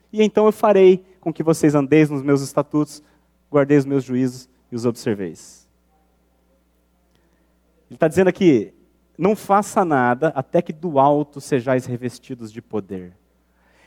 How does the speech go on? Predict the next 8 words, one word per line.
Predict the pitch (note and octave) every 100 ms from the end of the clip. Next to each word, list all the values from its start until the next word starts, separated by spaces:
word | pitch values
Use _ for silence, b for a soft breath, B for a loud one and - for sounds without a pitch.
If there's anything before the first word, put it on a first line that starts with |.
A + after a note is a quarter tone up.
| -
É | C#3
necessário, | E3 E3+ - F3+ F#3 D#3+
meus | C#3+ C3+
amados, | C3+ B2+ A#2 A2 A2 - -
o |
poder | - C#3+ C3 C#3
do | C3 G#2+
alto. | G#2 G#2 - _